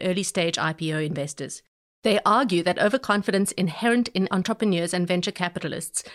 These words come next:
leads to overestimates of the overall profit potential in so-called big markets, as well as their own prospective slice of that profit.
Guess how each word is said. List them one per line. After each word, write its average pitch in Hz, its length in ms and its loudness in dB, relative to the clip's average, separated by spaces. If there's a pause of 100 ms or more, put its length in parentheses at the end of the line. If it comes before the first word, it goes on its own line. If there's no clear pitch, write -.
(140)
leads 214 400 0
to - 180 0
overestimates 214 760 0
of 180 200 -2
the 185 120 -2
overall 202 340 2
profit 185 380 -2
potential 156 460 -2
in 160 140 -2
so-called 165 460 -2 (240)
big 175 260 0
markets, - 560 -2 (300)
as 156 140 -2
well 202 240 2
as 226 100 2
their 190 160 4
own 190 160 4
prospective 190 540 -4
slice 247 360 0
of 156 100 -2
that 143 180 -4
profit. - 360 -6